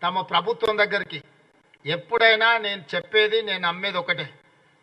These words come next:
మనం ఎన్నుకున్న ప్రభుత్వాన్ని చూసి మనం భయపడాల్సిన అవసరం లేదు. మనం సంతోషంగా పోయి చెప్పుకునేటట్టు ఉండాలి మన నాయకుడి దగ్గరికి. గత ప్రభుత్వం ఓట్లేసి గెలిపించిన ప్రజల్నే భయపెట్టి పోలీసులు కేసులు పెట్టి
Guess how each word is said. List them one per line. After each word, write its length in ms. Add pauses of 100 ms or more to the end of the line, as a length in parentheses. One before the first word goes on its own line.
మనం 400
ఎన్నుకున్న 380
ప్రభుత్వాన్ని 680
చూసి 460 (640)
మనం 260
భయపడాల్సిన 680
అవసరం 380
లేదు. 180 (920)
మనం 180
సంతోషంగా 680
పోయి 240
చెప్పుకునేటట్టు 680
ఉండాలి 260
మన 200
నాయకుడి 400
దగ్గరికి. 360 (800)
గత 140
ప్రభుత్వం 720
ఓట్లేసి 720
గెలిపించిన 460
ప్రజల్నే 500
భయపెట్టి 680
పోలీసులు 520
కేసులు 420
పెట్టి 340